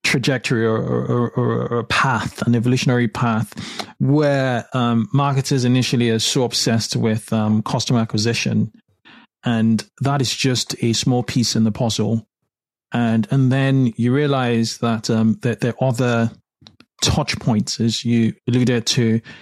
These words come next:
um, where, you know, product is so important and the opinion of customers is so, so, so important. And you have to get that rounded view to, to, to making lifetime value actually work.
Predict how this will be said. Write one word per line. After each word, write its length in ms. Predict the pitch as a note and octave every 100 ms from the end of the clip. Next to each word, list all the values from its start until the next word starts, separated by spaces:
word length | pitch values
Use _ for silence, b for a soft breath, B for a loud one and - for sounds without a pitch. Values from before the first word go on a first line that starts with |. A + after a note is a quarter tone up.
| B B _ _ -
um, 300 | B2+ A2+ A2+
where, 720 | - B2+ B2 B2+ B2+ A#2+ A2 -
you 120 | B2
know, 320 | A2+ A2+ A2+ - _ -
product 440 | - C3+ A#2+ -
is 140 | A#2+
so 240 | - - C3
important 760 | A#2 - B2 A#2+ - A#2 A#2 -
and 280 | A#2 A2+ A2 A2
the 120 | B2
opinion 520 | A#2 - C#3 B2+ A#2+
of 160 | A2 -
customers 640 | - B2+ - A#2+ A#2 G#2
is 100 | G#2+
so, 520 | - - - - C#3 C3+
so, 240 | - A#2+
so 200 | - A#2
important. 680 | A2 - A2+ G#2 A2+ G#2 - B B B -
And 120 | A#2+
you 120 | A#2
have 260 | G2+ - B2+
to 80 | -
get 160 | B2+
that 160 | B2 - -
rounded 800 | A#2+ A#2 A2+ B2 B2+ A#2+ A2+
view 540 | A2 A2+ A#2 A2+ A2 A#2 - B B B -
to, 200 | - A#2
to, 240 | G#2 A#2+ A2
to 180 | -
making 560 | A#2+ A#2+ B2 A#2 - A#2+
lifetime 500 | A#2 A#2 - A2+ A2+
value 320 | A#2 A2+ A#2
actually 380 | A2+ A2+ B2 A2
work. 520 | G#2+ A2+ A2 A2+ -